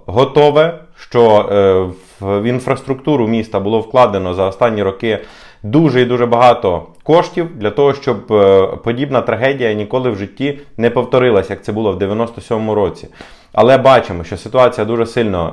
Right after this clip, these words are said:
е, змінюється, прориваються дамби, е, через, або навіть коли не прориваються, то через верх дамби просто проходить, е, е, вода, бо води настільки багато, і, е, ніхто навіть не міг уявити і спланувати того, що буде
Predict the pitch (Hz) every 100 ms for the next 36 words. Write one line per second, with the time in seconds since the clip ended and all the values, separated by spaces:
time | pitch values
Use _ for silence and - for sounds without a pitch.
0 | - 90 95 131 165 165 156 - - 120
1 | 117 123 117 98 98 95 127 147 143 143
2 | - - _ - 95 - - 131 123 127
3 | - - 92 110 117 127 127 113 127 135
4 | 127 120 123 123 120 120 123 139 160 135
5 | - - 110 110 - 127 127 113 123 117
6 | 101 117 139 120 90 113 - 107 104 -
7 | 123 98 90 - 98 92 90 85 - -
8 | - 101 98 101 120 120 127 160 - 113
9 | 117 127 131 127 - 127 127 120 120 131
10 | 127 117 110 113 113 104 - - - 104
11 | 107 113 - 151 139 123 120 127 135 -
12 | - _ - 123 127 123 156 160 107 -
13 | 117 110 - 127 123 135 143 110 - 147
14 | 156 98 - - - 110 135 127 120